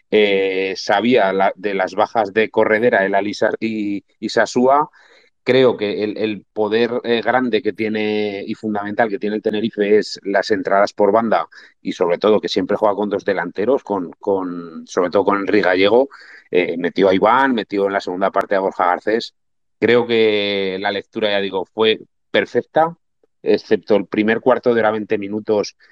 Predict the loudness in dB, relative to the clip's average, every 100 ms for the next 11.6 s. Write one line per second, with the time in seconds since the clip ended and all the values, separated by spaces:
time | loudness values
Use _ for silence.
0 | _ _ 0 0 2 2 4 0 2 -2
1 | -2 -4 -6 -4 -4 -4 -4 -2 0 -2
2 | -2 -6 0 2 2 -2 0 2 2 -2
3 | -2 -2 -2 -4 0 0 0 -2 -2 -2
4 | -2 -10 -20 _ _ _ 0 2 0 -2
5 | -4 0 2 2 2 2 2 2 2 2
6 | 2 2 2 2 -2 -8 -2 2 2 2
7 | 2 2 2 0 -2 -14 -4 -2 2 0
8 | 0 2 2 0 -2 0 2 2 0 -2
9 | -6 -8 -8 -6 -6 -8 -2 0 0 -2
10 | -4 -4 0 2 2 -2 -8 -4 -2 -2
11 | 0 -2 -2 0 0 0